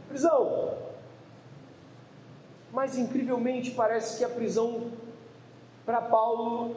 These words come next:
tem muito mais a ver com Cristo do que com prisão.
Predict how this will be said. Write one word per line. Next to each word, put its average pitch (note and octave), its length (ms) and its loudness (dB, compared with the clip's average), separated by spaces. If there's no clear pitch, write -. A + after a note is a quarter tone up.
tem A#3 100 2
muito A#3 320 2
mais B3 280 0
a A3 60 4
ver A3+ 220 -2
com A3 280 -2
Cristo B3 680 -2
do F3 140 -4
que - 140 -4
com A3+ 180 -2
prisão. G#3 540 0